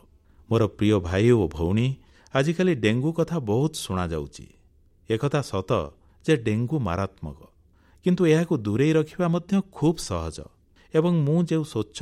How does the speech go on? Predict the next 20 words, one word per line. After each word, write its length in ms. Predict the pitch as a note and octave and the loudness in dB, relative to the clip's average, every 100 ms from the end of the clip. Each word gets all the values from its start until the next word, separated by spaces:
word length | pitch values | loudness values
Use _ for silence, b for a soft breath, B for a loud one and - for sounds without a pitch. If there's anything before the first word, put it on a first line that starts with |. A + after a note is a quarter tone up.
| G#2+ | -4
ଭାରତ 320 | F2+ G2+ A#2+ | -2 -4 -4
କଥା 260 | B2 A2 A2+ | -4 -6 -6
କହୁଛି, 520 | - E2 A2+ - D#2 B1+ _ _ _ _ B2 | -6 -6 -4 -6 -8 -10 _ _ _ _ 0
ଏହା 180 | C#3 D#3+ | 0 0
ସହ 240 | E3+ F3+ F3+ | 0 0 0
ଏହି 180 | B2+ C3+ | -2 -2
କଥାର 360 | A2+ G#2+ B2 D3+ | -2 -4 -4 -6
ସିଧାସଳଖ 720 | D3+ - G#2 C3 C3+ C3 B2 C3+ | -6 -6 -2 -2 -2 -4 -4 -6
ସମ୍ପର୍କ 500 | - E2+ - F#2 - | -6 -8 -6 -8 -6
ରହିଛି। 440 | E2 C#2+ D#2 - - _ _ _ _ - | -8 -8 -12 -16 -20 _ _ _ _ -2
ଟେଲିଭିଜନ 540 | B2 D3 E3+ E3 E3+ D3+ | 2 2 2 0 -2 -2
ପର୍ଦ୍ଦାରେ 520 | A2 G2+ A#2 A#2+ C#3 D#3 - _ - | -4 -2 0 2 0 -4 -12 _ -4
ଆମେ 160 | A2+ G2 | -2 -2
ବିଜ୍ଞାପନ 500 | F2+ - A2+ A2 F#2+ | -4 -4 -4 -4 -6
ଦେଖୁଛେ, 420 | D#2 - D#2 - - _ _ _ b b | -6 -10 -14 -16 -20 _ _ _ b b
ଖବରକାଗଜରେ 720 | C3+ C3+ E3 E3+ E3 E3 E3 C#3+ | 4 6 6 2 0 2 2 2
ବିଜ୍ଞାପନ 480 | A2 G#2+ B2 B2+ A#2+ | 0 0 -2 0 -2
ଦେଖୁଛେ, 460 | F#2 F2+ A2 - C#3 D#3 | -2 -4 -6 -4 -4 0
ଅଥଚ 380 | A#2+ D3+ D#3 D#3 - b b b b | -2 0 -2 -4 -20 b b b b
ଆମ 120 | B2 | -4